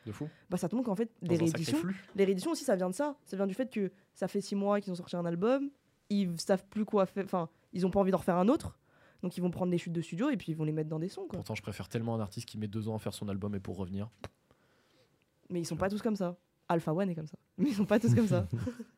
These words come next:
Speaker 1: Alpha One fait des feats, euh, globalement.
Speaker 2: Ouais, mais ils sont
Speaker 1: Mais,
Speaker 2: tous
Speaker 1: euh,
Speaker 2: bien.
Speaker 1: non, c'est quelque chose comme, euh, Slimka peut faire ça.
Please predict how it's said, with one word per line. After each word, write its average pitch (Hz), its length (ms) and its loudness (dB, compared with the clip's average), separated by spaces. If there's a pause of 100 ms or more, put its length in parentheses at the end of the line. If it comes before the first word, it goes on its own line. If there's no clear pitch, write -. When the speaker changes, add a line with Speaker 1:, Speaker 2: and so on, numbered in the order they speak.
(140)
Speaker 1:
Alpha 98 180 -14
One 135 100 -10
fait 135 120 -8
des 127 60 -2
feats, - 300 -12 (120)
euh, - 60 -16 (140)
globalement. 98 380 -12 (240)
Speaker 2:
Ouais, 202 200 -4
mais 269 100 -6
ils 247 60 -12
sont 240 60 -6
Speaker 1:
Mais, 117 100 -4
Speaker 2:
tous - 80 0
Speaker 1:
euh, 233 60 0
Speaker 2:
bien. 117 240 0
Speaker 1:
non, 180 120 -4
c'est 202 120 -8
quelque 127 160 -6
chose 135 180 -8
comme, 131 160 -6
euh, 117 240 -4
Slimka 180 340 -6
peut 160 120 -4
faire 127 120 -6
ça. 113 140 -10